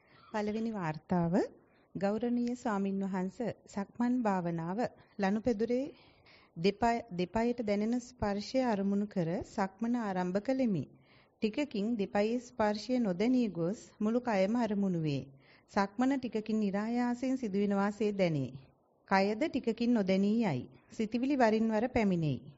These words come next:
ඒවා ඔස්සේ සිත නොයයි. ගියද ඉක්මනින් ආපසු එයි. සිත නිශ්චලව සිටීමට කැමැතිසේ දැනේ. සැහැල්ලුවෙන් පැයක් පමණ සක්මන සිදුවේ. පරයන්ක භාවනාව.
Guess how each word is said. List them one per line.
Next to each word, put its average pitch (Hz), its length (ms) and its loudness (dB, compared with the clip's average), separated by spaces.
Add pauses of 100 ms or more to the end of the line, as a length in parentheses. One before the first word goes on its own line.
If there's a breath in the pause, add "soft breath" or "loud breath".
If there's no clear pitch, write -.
ඒවා 220 300 0
ඔස්සේ 233 460 0
සිත 247 280 -4
නොයයි. 208 520 0 (420 soft breath)
ගියද 226 320 6
ඉක්මනින් 277 560 4
ආපසු 208 480 0
එයි. 220 220 0 (260)
සිත - 260 -2
නිශ්චලව 262 540 2
සිටීමට 214 500 -2
කැමැතිසේ 233 600 0
දැනේ. 165 380 0 (580 soft breath)
සැහැල්ලුවෙන් 226 880 0 (800 soft breath)
පැයක් 214 320 6
පමණ 233 340 0
සක්මන 208 460 2
සිදුවේ. 160 480 0 (600 loud breath)
පරයන්ක 214 520 -2
භාවනාව. 156 580 2